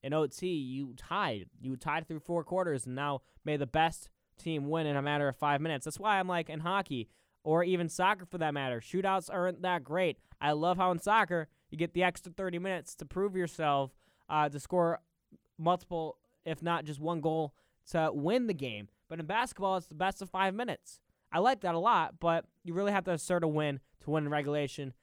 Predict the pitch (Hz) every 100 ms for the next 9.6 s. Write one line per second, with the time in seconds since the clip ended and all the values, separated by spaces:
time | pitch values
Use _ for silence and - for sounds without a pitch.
0 | _ _ - 151 147 139 127 _ _ _
1 | - 139 139 135 127 123 127 - 185 165
2 | 165 160 170 226 202 190 190 185 180 175
3 | 170 165 160 160 156 139 160 160 143 139
4 | 131 123 _ _ _ 139 143 160 156 160
5 | 165 156 - 165 156 135 123 - _ _
6 | _ _ _ _ _ _ 170 156 185 170
7 | 165 160 - 156 151 - 151 139 135 135
8 | 127 131 160 - 151 135 123 147 147 131
9 | 120 117 _ _ - 147